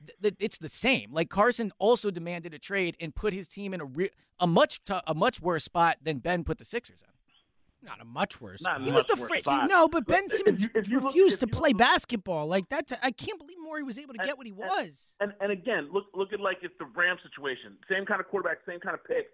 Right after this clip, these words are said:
Speaker 3: If they wanted to move on him, from him to move to a better place, they could have done it, like, in a certain way that would have benefited them. We did instead of getting picks because we weren't ready to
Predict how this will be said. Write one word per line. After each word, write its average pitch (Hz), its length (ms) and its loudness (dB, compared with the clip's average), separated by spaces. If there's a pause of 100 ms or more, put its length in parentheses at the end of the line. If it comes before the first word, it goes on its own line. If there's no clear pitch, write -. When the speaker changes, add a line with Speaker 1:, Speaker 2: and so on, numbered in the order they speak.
(200)
Speaker 3:
If 147 100 -6
they 175 80 2
wanted 196 180 -2
to 180 60 -6
move 175 160 -6
on 190 200 0
him, 175 160 -6
from 151 140 -8
him 147 140 -4
to 147 80 -12
move 160 160 -12
to 160 80 -4
a - 20 -4
better 160 200 0
place, 175 260 -4 (380)
they 175 340 -4 (240)
could 202 100 -4
have 156 120 -14
done 185 180 -6
it, 101 80 -16 (400)
like, 147 200 -6
in 151 80 -12
a 139 100 -12
certain 156 240 -6
way 165 180 0
that 139 160 -12
would 143 160 -14
have 139 100 -10
benefited 139 440 -8
them. 107 180 -18 (320)
We 180 240 -10 (100)
did 156 240 -2
instead 151 280 -6
of 143 120 -16
getting 156 200 -10
picks - 240 -6
because 143 280 -10
we 165 80 -18
weren't 156 240 -8
ready 156 320 -2 (260)
to 139 60 -20